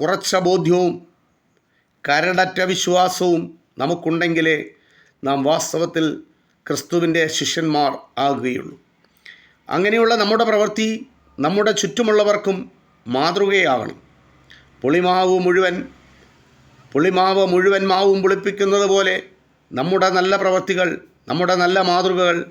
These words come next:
മറ്റുള്ളവരെയും ക്രിസ്തുവിലേക്ക് അടുപ്പിക്കണം. ലോകം മുഴുവൻ ക്രിസ്തുവിൻ്റെ സ്നേഹം പകരുവാൻ നമ്മളും,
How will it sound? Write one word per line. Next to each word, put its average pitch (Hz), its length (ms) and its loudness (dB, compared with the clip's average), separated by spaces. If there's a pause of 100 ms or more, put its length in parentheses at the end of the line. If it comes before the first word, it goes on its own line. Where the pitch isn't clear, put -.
(360)
മറ്റുള്ളവരെയും 175 760 0 (640)
ക്രിസ്തുവിലേക്ക് 160 760 -2 (260)
അടുപ്പിക്കണം. 127 580 -6 (500)
ലോകം 175 360 2
മുഴുവൻ 180 300 0
ക്രിസ്തുവിൻ്റെ 180 460 -4
സ്നേഹം 180 400 -2
പകരുവാൻ 175 440 2 (800)
നമ്മളും, 165 440 0